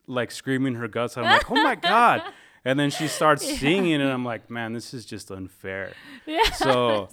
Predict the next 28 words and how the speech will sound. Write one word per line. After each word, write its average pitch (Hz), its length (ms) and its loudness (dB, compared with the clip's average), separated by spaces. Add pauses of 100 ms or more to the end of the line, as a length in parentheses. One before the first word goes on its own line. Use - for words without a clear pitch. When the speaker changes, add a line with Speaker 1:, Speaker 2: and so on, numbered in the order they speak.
Speaker 2:
It's - 180 -20
just - 240 -20
Speaker 1:
but, 120 180 2
um, 113 240 2 (480)
I 139 140 0
would 156 120 2
Speaker 2:
Yeah. 185 40 -4
Speaker 1:
say, 160 460 -2 (120)
um, 104 520 -2 (300)
since 127 340 -8
my, 127 160 -2 (100)
in 123 140 -6
my 123 120 -4
time 135 380 -6
with 117 280 -10
Yolotli, 113 420 -8
she's 110 200 -14
been 110 220 -10
a 98 60 -12
very 95 480 -10
big 101 260 -10
influence 107 420 -14
because 104 460 -14
I, 107 320 -12 (300)
I 117 100 -6
do 110 340 -10
the 107 140 -8
screaming, 107 840 -8